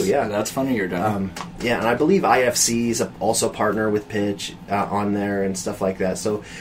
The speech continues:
Speaker 1: it basically, it's a comedy writing app where they, they use it as a pool of people that enjoy writing jokes and stuff like that, to where they can, these companies can go through and pick 'em.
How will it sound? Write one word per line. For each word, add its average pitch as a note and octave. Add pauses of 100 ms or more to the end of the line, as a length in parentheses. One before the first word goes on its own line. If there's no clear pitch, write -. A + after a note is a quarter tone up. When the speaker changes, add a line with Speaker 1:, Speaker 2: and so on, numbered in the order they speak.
(120)
Speaker 1:
it D3
basically, D#3+
it's C#3+
a -
comedy E3+
writing C#3+
app A2
where G#2
they, G2+ (100)
they G#2
use B2
it B2
as G#2
a F#2+
pool G#2+ (360)
of F2 (920)
people B2
that G#2
enjoy G#2 (160)
writing G2+
jokes F#2+
and G2
stuff F#2
like F#2
that, C3+
to G#2+
where G2
they G2
can, F#2+ (300)
these G2+
companies G#2
can E2+
go F#2+
through G2
and F#2
pick -
'em. F#2